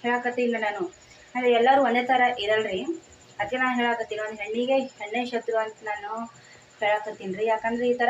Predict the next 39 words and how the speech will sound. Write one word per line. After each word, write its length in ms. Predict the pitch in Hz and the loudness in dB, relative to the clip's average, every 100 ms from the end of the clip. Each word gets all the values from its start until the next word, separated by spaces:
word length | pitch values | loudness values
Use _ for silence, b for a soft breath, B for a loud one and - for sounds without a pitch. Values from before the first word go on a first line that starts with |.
| 269 | 4
ಮಾಡ್ಬಾರ್ದಲ್ರಿ. 760 | 233 226 233 226 214 202 226 | 4 2 2 0 0 -2 0
ಏನ್ 120 | 269 302 | 0 0
ನಾವು 160 | 285 | 2
ದೊಡ್ಡ 180 | 254 269 | 2 2
ಕ್ರೈಮ್ 340 | 277 240 254 | 2 2 4
ಮಾಡಿವಿ 260 | 262 247 220 | 4 4 2
ಏನ್ರಿ 240 | 233 240 | 0 -2
ಈ 20 | 240 | 0
ಥರ 180 | 214 233 | 2 0
ಮಾಡಕ್, 380 | 233 214 226 233 | 0 0 0 -2
ನಮ್ಗೆ 300 | 214 214 214 | -6 -2 -2
ಈ 100 | 214 | -2
ಥರ 80 | 208 214 | -4 -4
ನೋಡಕ್, 320 | 208 214 214 | -6 -6 -6
ಈ 40 | 202 | -8
ಥರ 140 | 202 202 | -4 -4
ಮಾತಾಡಕ್? 680 | 190 202 202 196 180 214 - B B - | -4 -2 -2 -4 -6 -8 -10 B B -10
YouTube 240 | 285 330 330 | -4 -2 0
ಚಾನೆಲ್ 220 | 294 294 | 2 2
ಓಪನ್ 300 | 240 240 220 | 2 0 -2
ಮಾಡೀವ್ರಿ, 340 | 214 208 214 | -2 -2 -2
ಅವರು, 500 | - 240 311 349 320 - | 2 2 4 4 2 2
ಅವರು 220 | 269 339 392 320 254 | 2 4 4 2 2
ಓಪನ್ 260 | 240 240 233 | 0 -2 -2
ಮಾಡಾಕ, 300 | 208 202 214 | 0 0 0
ಅವರು 220 | 233 349 | 0 2
YouTube 300 | 349 320 269 | 0 -2 -4
ಚಾನೆಲ್ 260 | 247 220 | -6 -4
ಮಾಡಾಕ 320 | 214 202 202 214 | -2 -2 -2 -6
ನಾವೇನ್ 380 | 214 208 202 | -6 -6 -6
ಯಾರಿಗೇನು 500 | 202 208 254 240 233 | -2 0 0 -2 -4
ಅನ್-, 280 | 226 - 190 | -4 -6 -12
ಅ-, 280 | - - - | -12 -12 -10
ಅನ್ನಲ್ರಿ. 420 | 180 196 190 220 B B B 208 | -6 -6 -6 -12 B B B -2
ಆದ್ರೆ 200 | 247 233 | 2 2
ಯಾ-, 260 | 196 202 - - - | 2 0 -4 -18 -16
ಅಂದ್ರೆ 260 | - 277 262 | -6 -6 -2
ಈ 120 | 269 | -2
ಥರ 160 | 277 | 2